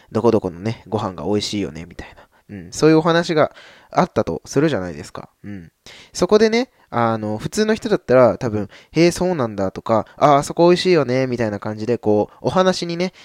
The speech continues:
こう、乗るというか、便乗するようなね、えー、会話の仕方すると思うんですけれども、えー、カリスマはね、えー、これをぶち壊します。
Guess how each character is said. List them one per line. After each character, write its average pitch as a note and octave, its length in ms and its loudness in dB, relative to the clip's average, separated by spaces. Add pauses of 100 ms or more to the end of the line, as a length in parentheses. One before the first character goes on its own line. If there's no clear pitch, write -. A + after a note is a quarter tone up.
(200)
こ G#2 180 -4
う、 F#2 40 -12
乗 A#2 160 -4
る F3+ 80 -4
と A2+ 120 -8
い - 20 -4
う F#2 40 -6
か、 - 140 -12
便 D#3+ 280 -6
乗 F3 140 0
す - 120 -8
る E3+ 60 -2
よ F3 100 2
う C3+ 40 -4
な F2 100 -10
ね、 A#2 160 -8 (260)
え G2+ 260 -2
ー、 - 40 -2
会 B2+ 160 0
話 B2+ 100 0
の B2+ 80 -2
仕 - 100 -8
方 - 200 -4
す - 180 -6
る F#3+ 100 2
と A#2+ 120 0
思 A2 180 -4
う - 20 -8
ん F#2 60 -14
で - 80 -16
す - 80 -20
け - 100 -14
れ - 80 -12
ど F#2 120 -12
も、 A#2+ 220 -6 (440)
え A#2+ 200 -4
ー、 A2+ 60 -10
カ - 120 -6
リ F#3+ 80 -4
ス - 120 -12
マ G3 140 0
は F#3 100 0
ね、 F#3+ 240 -6
え G#2+ 220 -6
ー、 - 20 -8
こ - 120 -6
れ C3+ 60 2
を B2+ 80 0
ぶ - 120 -4
ち - 80 -12
壊 C3+ 180 -2
し - 120 -8
ま A#2+ 100 -8
す。 - 160 -16